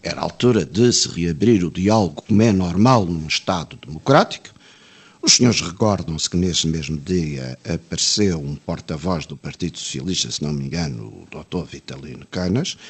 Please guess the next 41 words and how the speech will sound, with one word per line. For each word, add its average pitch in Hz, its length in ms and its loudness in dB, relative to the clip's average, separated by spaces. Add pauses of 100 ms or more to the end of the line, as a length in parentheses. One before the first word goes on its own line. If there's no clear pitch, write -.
(200)
a 107 60 -4
dizer, 104 180 4
"Não, 123 160 6
não, 113 200 4
tudo - 240 -6
fica - 280 -4
na 90 100 0
mesma", 107 360 0
com - 140 -14
um 76 80 -8
ato 76 280 -12
de, 76 240 -12 (380)
eh, 71 60 -14 (120)
prepotência, - 760 2
uma 120 140 -12
atitude - 340 -6
de - 80 -18
prepotência. - 480 -16
Depois, - 240 4
quando 85 200 -2
tomei 127 280 4
posse, 160 340 2 (500)
tornei 120 360 6
a - 20 4
dizer 90 340 2
a 85 60 0
mesma 85 300 0
coisa. - 320 -12 (340)
O - 60 -8
Estado 117 600 0 (140)
precisa 92 680 0
de - 140 -10
que 80 420 -4 (400)
haja 82 420 0
um 80 100 0
diálogo 78 540 -4 (100)
correto, 87 680 -4 (520)
que - 100 0
as 92 100 2
pessoas 110 380 2
entendam 110 340 2